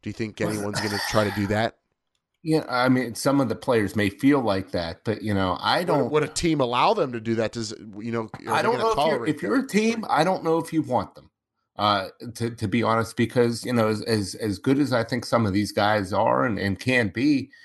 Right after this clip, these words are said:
Speaker 2: at the same time, are they really that good? Are they g-, good enough to, to make a, a major difference on, on limit, limited, uh, practice time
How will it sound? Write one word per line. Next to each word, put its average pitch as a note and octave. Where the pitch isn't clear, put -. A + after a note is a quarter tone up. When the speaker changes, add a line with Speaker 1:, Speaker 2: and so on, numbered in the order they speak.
Speaker 2:
at G#2
the -
same D3+
time, C#3+
are G#2
they A#2+
really D3
that B2
good? F#2+
Are A2+
they A2+
g-, F#2+
good D3+
enough C3
to, A2+
to G#2+
make A2+
a, A2
a G#2
major A#2
difference A2+
on, A2
on G2
limit, A#2+
limited, B2+
uh, A2
practice -
time B1+